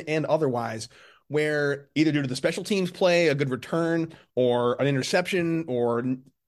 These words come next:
knocking the offense back, forcing a short punt, New England has started in opposing territory, immediately gone three and out,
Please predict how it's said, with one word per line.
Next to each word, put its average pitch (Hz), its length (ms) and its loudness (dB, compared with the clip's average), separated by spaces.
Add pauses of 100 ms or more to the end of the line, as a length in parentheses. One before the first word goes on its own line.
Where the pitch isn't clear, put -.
(360)
knocking 160 580 -2
the 160 80 2
offense 151 340 0
back, 147 280 0
forcing 147 320 -4
a 135 40 -4
short 139 280 -2
punt, 151 280 -4 (380)
New 135 120 0
England 180 300 2
has 156 160 -2
started 147 680 0
in 208 240 2
opposing 165 440 -2
territory, 123 680 -4 (340)
immediately 165 560 2
gone 143 240 0
three 147 240 -4
and 131 80 0
out, 107 300 -6